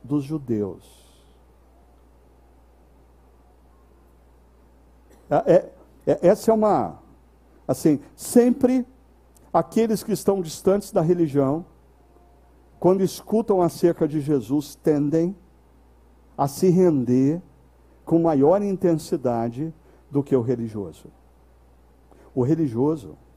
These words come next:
está pensando: "Jesus, o senhor já almoçou?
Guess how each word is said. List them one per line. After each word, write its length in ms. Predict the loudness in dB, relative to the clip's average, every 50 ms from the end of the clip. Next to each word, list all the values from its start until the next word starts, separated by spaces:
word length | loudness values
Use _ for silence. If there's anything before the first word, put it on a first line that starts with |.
| _ _ _ _ _ _ _ _ _ _ _ _ -20 -20 _ _
está 200 | -8 -6 -6 -4
pensando: 420 | -4 -4 -6 -4 -4 -6 -6 -4
"Jesus, 500 | -6 -8 -8 -8 -8 -10 -10 -12 -14 -20 -20 -20 _ _ _ _ _ _ _ _ _ _ _ _ _ _ -10
o 60 | -10
senhor 180 | -4 -2 -2 -2
já 140 | 0 0 -2
almoçou? 500 | -2 -2 -4 -6 -6 -4 -4 -4 -4